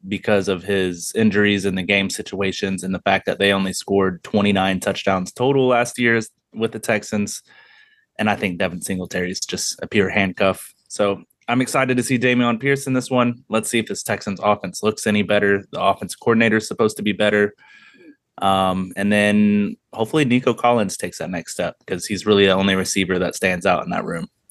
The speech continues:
And then with the Ravens, I'm really curious to see how pro style this offense in Baltimore really is. What are the Ravens doing? They're gonna ask Lamar to do something he hasn't shown that he's good at,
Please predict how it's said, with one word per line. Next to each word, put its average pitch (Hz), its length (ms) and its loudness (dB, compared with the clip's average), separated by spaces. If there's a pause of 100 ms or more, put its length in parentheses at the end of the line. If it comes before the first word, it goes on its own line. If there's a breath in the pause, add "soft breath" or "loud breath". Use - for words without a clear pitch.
(160)
And 117 160 2
then 117 360 2
with 113 240 0
the 107 80 -8
Ravens, 113 640 2
I'm 107 180 2
really 127 200 4
curious 151 240 0
to 143 80 -8
see 147 200 0
how 127 200 2
pro 117 360 0
style 104 460 2
this 92 160 -6
offense 95 420 -4
in 92 60 -6
Baltimore 90 540 0
really 90 320 2
is. - 420 -2 (340 loud breath)
What 117 140 2
are 123 60 2
the 117 100 2
Ravens 117 420 2
doing? 127 520 2
They're 104 220 4
gonna 117 180 2
ask 117 260 0
Lamar 117 240 0
to 110 80 2
do 110 140 0
something 110 400 -4
he 117 100 -2
hasn't 104 260 2
shown 110 300 2
that 98 120 0
he's 113 200 -2
good 127 220 0
at, 151 300 2